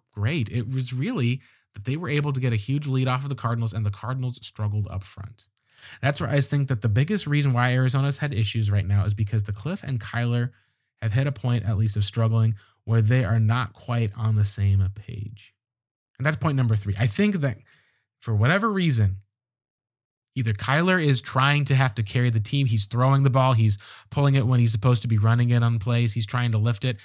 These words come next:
and Cliff is simply allowing that. Or there's an area where perhaps Cliff is trying to be able to put Kyler in a spot to succeed,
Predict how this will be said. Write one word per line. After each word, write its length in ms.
and 100
Cliff 260
is 120
simply 500
allowing 480
that. 260
Or 240
there's 260
an 100
area 340
where 220
perhaps 480
Cliff 400
is 180
trying 420
to 60
be 80
able 120
to 40
put 200
Kyler 240
in 120
a 40
spot 260
to 80
succeed, 480